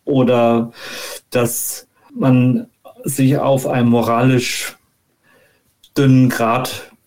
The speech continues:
bewegt. Also, dass bestimmte Inhalte und Wahrheiten oder vermeintliche Wahrheiten sehr schnell auch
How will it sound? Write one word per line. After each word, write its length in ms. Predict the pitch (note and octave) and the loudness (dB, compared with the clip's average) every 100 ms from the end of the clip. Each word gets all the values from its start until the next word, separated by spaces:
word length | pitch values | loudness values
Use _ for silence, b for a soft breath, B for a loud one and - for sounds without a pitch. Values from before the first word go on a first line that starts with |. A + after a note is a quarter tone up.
| _ _ _ _ _ _ - | _ _ _ _ _ _ -2
bewegt. 680 | A#2+ A2 G#2 G2 - - | 0 0 -2 -6 -10 -10
Also, 400 | - A#2 A2+ A2+ B2+ | -4 0 2 2 0
dass 500 | B2+ A#2+ - - C3 | 0 -2 -2 -8 -8
bestimmte 800 | - - D#3 D3+ C#3+ C3+ B2 B2 B B B B B _ | -6 -4 0 0 0 0 0 -4 B B B B B _
Inhalte 1040 | D#3+ F3 E3 D3 D3+ D3 D3 C#3 C3 B2+ - | -2 2 2 2 0 0 0 2 0 -2 -2
und 640 | A#2+ A2 G#2+ - - - _ _ _ _ _ | 0 0 -2 -8 -14 -18 _ _ _ _ _
Wahrheiten 1160 | G2+ A2+ C#3 E3 C#3+ C#3+ C#3 C3+ - C3+ B2+ B2+ | -6 -2 -2 0 0 0 0 -4 0 2 2 0
oder 160 | A2+ | -2
vermeintliche 760 | A2 A#2+ A2+ C#3 E3 C#3+ C3+ A#2+ | -2 -2 0 -2 -4 -4 -4 -2
Wahrheiten 760 | A2+ C3 C3+ B2+ B2+ - B2+ | 0 0 2 0 -2 -2 -2
sehr 240 | A2+ A#2+ B2+ | -2 -2 -2
schnell 400 | - B2+ A#2+ B2+ | -2 -2 -2 -2
auch 380 | - A#2+ - | -2 -4 -6